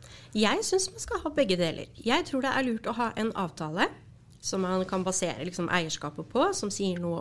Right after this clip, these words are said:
om hvem som skal være der når, hvordan hytta skal vedlikeholdes, for eksempel.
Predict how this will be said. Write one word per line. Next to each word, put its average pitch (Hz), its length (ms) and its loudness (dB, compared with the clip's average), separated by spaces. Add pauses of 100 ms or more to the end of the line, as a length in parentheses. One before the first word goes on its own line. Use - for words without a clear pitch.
om 175 220 0 (420)
hvem 262 240 4
som 254 80 0
skal 247 220 -2
være 196 200 2
der 196 220 2
når, 196 220 2 (640)
hvordan 196 320 2
hytta 196 260 0
skal 170 220 -2
vedlikeholdes, 185 800 0
for 285 80 -4
eksempel. 285 400 2